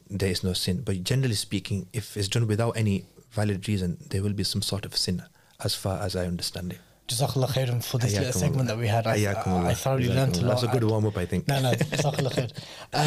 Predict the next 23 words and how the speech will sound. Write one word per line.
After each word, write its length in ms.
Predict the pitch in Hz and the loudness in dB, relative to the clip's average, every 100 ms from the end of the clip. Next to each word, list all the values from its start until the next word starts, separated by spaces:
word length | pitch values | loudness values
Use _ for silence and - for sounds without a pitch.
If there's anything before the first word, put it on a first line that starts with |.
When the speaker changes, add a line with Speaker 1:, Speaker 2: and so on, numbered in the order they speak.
| 156 151 | 4 2
Speaker 2:
Um, 0 | 151 | 0
staying 480 | 143 - 190 202 185 | -2 2 2 4 4
on 140 | 160 | 4
the 80 | 143 | 4
topic 420 | 147 165 - 131 | 2 -2 -2 0
of, 320 | 127 117 - - | 0 0 -4 -4
uh, 400 | 113 110 107 98 | 2 4 4 2
you 120 | - 113 | 0 0
know, 140 | 107 113 | 0 -2
knowledge 680 | 113 113 120 117 113 110 - | 0 2 4 4 2 2 0
and, 160 | 101 95 | -2 -2
and 180 | 98 98 | -4 -4
ilm 340 | 117 113 107 | -2 2 2
and 120 | 101 | 0
stuff, 400 | - - - - - | -2 -4 -6 -6 0
um, 380 | 113 113 110 107 - - - - | 2 4 2 0 -10 -18 -14 -4
I 140 | - 131 | 0 2
know 260 | 147 151 | 4 6
you 180 | 135 135 | 4 4
are 100 | 131 | 2
still 240 | - 147 | 2 2
studying. 480 | 143 - 110 156 185 - - - | 2 0 2 4 4 0 -12 -2
Speaker 1:
Yes. 340 | 101 - - | 0 0 -6